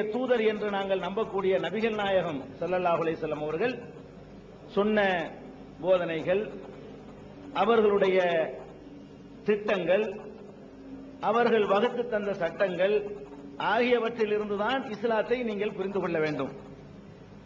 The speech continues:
முஸ்லிம் என்று சொல்லிக் கொள்ளக்கூடிய ஒருவர் விபச்சாரம் செய்கிறார்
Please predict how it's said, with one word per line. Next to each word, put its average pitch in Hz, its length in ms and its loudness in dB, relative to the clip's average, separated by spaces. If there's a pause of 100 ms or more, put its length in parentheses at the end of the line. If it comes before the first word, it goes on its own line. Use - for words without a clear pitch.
(240)
முஸ்லிம் 262 540 2
என்று 233 200 2
சொல்லிக் 226 320 2
கொள்ளக்கூடிய 208 520 4
ஒருவர் 185 360 2 (960)
விபச்சாரம் 196 640 2
செய்கிறார் 175 440 0